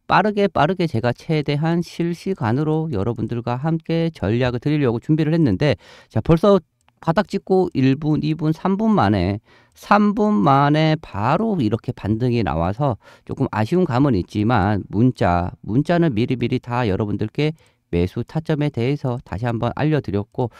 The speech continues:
자, 우리 이와 같이 실시간으로 빠르게 전략 드리고 있는 전략 실시간으로 바라보고 싶다라는 분들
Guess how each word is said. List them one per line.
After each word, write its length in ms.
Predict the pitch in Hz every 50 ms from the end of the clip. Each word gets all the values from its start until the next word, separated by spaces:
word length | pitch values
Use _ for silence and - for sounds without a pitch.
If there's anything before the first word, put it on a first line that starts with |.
| - - _
자, 120 | - 120 -
우리 140 | 143 175 -
이와 160 | - 220 240
같이 340 | - 156 160 - - 175 180
실시간으로 1040 | 175 - - - - 156 151 160 - - 196 - 196 196 214 220 196 165 151 156 -
빠르게 480 | - - 135 151 160 160 - 156 151 156
전략 360 | - - - 104 113 113 -
드리고 260 | - 123 139 - 117
있는 220 | 92 98 104 107 104
전략 460 | - 110 101 101 104 107 113 110 - - - - - _
실시간으로 800 | - - - 143 - - 160 - 160 165 185 180 170 135 139 147 - - - -
바라보고 440 | - 104 98 107 113 104 104 107
싶다라는 500 | 113 - - - 113 117 110 98 98 101
분들 320 | - - 120 120 123 123